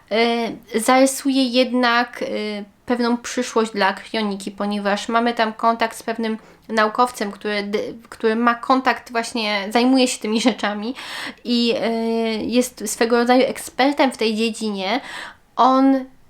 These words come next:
wręcz przeciwnie, on, y, tej nadziei raczej nie daje,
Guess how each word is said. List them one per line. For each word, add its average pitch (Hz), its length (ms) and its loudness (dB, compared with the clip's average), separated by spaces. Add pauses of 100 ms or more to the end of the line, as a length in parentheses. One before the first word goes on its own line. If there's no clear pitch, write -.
(120)
wręcz 247 320 2
przeciwnie, 226 840 0
on, 233 340 2
y, 220 360 -4
tej 240 200 0
nadziei 240 720 2 (360)
raczej 254 420 4
nie 247 180 4
daje, 220 600 0